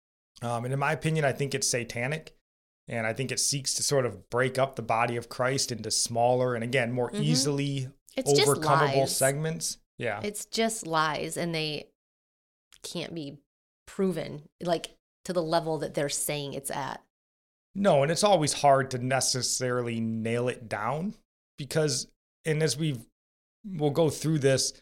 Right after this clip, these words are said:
Speaker 1: you know, at least with these women and the Jamar Tisbys that I mentioned before, they're very educated people. They're very intelligent.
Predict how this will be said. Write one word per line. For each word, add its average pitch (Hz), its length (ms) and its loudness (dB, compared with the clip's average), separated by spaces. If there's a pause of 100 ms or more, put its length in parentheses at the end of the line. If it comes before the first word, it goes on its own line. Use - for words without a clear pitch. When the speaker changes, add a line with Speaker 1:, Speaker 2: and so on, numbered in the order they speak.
(720)
Speaker 1:
you 175 100 2
know, 147 80 4
at 151 80 2
least 170 160 2
with 143 100 -6
these 117 200 -4
women 139 300 4
and 139 120 0
the 135 60 2
Jamar 139 360 4
Tisbys 135 540 -2
that 131 100 4
I 120 80 0
mentioned 123 280 -4
before, 139 320 -2 (120)
they're 170 160 2
very 147 480 0
educated 151 540 -2
people. 131 420 -6
They're 135 200 2
very 127 420 0
intelligent. 135 680 -2